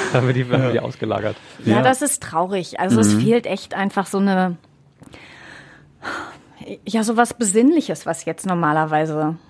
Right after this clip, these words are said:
Speaker 2: irgendwie so, so,
Speaker 3: Ich find,
Speaker 2: so anfängt.
Speaker 3: da-, das schraubt so
Speaker 2: So ein
Speaker 3: Teams ja auch immer
Speaker 2: Gefühl.
Speaker 3: zusammen, ne? Also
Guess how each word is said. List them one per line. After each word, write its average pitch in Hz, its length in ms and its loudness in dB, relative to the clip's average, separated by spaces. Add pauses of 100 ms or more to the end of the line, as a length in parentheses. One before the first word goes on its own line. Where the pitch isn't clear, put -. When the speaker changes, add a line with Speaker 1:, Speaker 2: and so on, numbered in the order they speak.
(140)
Speaker 2:
irgendwie 160 420 -6
so, 165 240 -10
so, 185 80 -12 (140)
Speaker 3:
Ich - 100 0
find, 175 180 0
Speaker 2:
so 185 120 -8
anfängt. 156 480 -6
Speaker 3:
da-, - 40 -20
das 120 160 0
schraubt - 260 0
so 180 60 2
Speaker 2:
So 156 40 -2
ein - 20 -6
Speaker 3:
Teams - 240 0
ja - 100 2
auch 107 100 -2
immer 107 140 2
Speaker 2:
Gefühl. 107 120 -2
Speaker 3:
zusammen, 101 400 0
ne? 190 180 2
Also 127 320 0